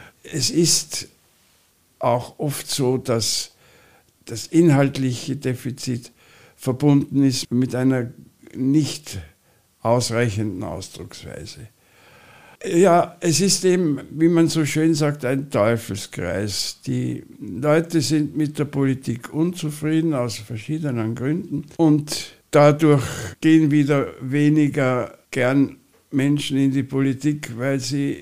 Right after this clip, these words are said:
eben sagen, dort wird man eh nur angefeindet und missachtet und wozu tue ich mir das an? Und man spürt heute schon sehr, dass es viele begabte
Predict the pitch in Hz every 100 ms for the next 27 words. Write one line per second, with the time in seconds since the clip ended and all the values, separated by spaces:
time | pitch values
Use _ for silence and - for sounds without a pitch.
0 | 69 139 139 127 143 127 139 143 135 -
1 | 151 147 147 151 147 139 143 156 156 139
2 | 139 139 139 120 143 135 143 139 143 147
3 | 147 139 131 143 - 110 - - 139 139
4 | 135 123 - - - - - - - 151
5 | 143 143 - 151 151 147 139 127 127 127
6 | 107 - 120 135 123 _ _ _ _ -
7 | 156 143 - 151 151 147 135 139 143 123
8 | 143 156 123 135 143 139 123 131 110 -
9 | _ _ _ _ _ 147 151 160 143 135
10 | 127 110 117 - 131 127